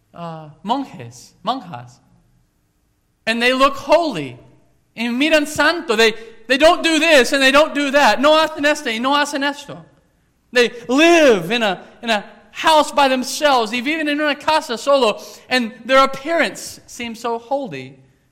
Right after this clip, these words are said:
Su apariencia ves tan santo. But there's no true holiness there. Pero no hay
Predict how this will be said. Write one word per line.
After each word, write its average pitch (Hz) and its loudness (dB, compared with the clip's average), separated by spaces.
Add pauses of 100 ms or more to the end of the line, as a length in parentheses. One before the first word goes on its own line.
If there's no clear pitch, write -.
Su - -12
apariencia 208 -6
ves 190 -12
tan 208 -10
santo. 226 -10 (2500)
But 180 -20
there's 170 -16
no 180 -10
true 165 -16
holiness 147 -12
there. 139 -20 (960)
Pero 165 -12
no 165 -8
hay 180 -4